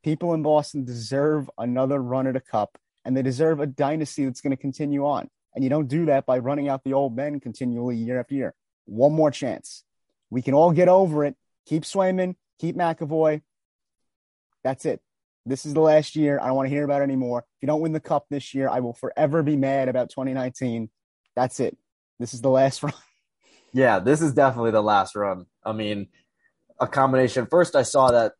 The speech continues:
Speaker 2: these Krejci and Bergeron deals are probably one-year deals, so that
Speaker 1: They're
Speaker 2: lends
Speaker 1: done. It's,
Speaker 2: credence.
Speaker 1: it's
Speaker 2: Yeah, that, that lends credence to this is the year. But combine the Bruins agent core with, which we'll talk about in a few minutes, the moves that Ottawa and Detroit made.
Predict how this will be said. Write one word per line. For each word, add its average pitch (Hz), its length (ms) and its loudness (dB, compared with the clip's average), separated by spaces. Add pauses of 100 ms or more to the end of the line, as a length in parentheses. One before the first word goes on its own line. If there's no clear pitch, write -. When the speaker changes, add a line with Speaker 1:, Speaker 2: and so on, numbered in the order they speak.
Speaker 2:
these 110 200 -8
Krejci 123 380 -6
and 107 100 -6
Bergeron 110 480 -2
deals 101 240 -6
are 98 100 -6
probably 101 880 -2 (500)
one-year 104 540 0
deals, 104 420 0
so 98 120 -4
that 101 240 0
Speaker 1:
They're 165 180 2
Speaker 2:
lends 123 280 0
Speaker 1:
done. - 40 -18
It's, - 80 -20
Speaker 2:
credence. 104 360 -4
Speaker 1:
it's 156 100 -4
Speaker 2:
Yeah, 85 320 -2
that, - 220 -6
that 107 180 -2
lends 104 200 -6
credence 95 340 -10
to 95 100 -10
this 92 200 -10
is 90 140 -12
the 90 80 -12
year. 95 400 -4
But 92 200 -2 (320)
combine 131 460 0
the 127 60 0
Bruins 127 420 -2
agent 113 340 -4
core 120 260 2
with, 101 280 -2 (600)
which 107 180 -8
we'll 101 100 -8
talk 113 240 2
about 101 300 0
in 101 120 -8
a 92 40 -10
few 107 220 -8
minutes, 104 360 -4
the 92 80 -12
moves 101 400 -4
that 80 240 -2 (120)
Ottawa 107 380 4
and 98 160 -2
Detroit 107 380 -6
made. 131 340 -4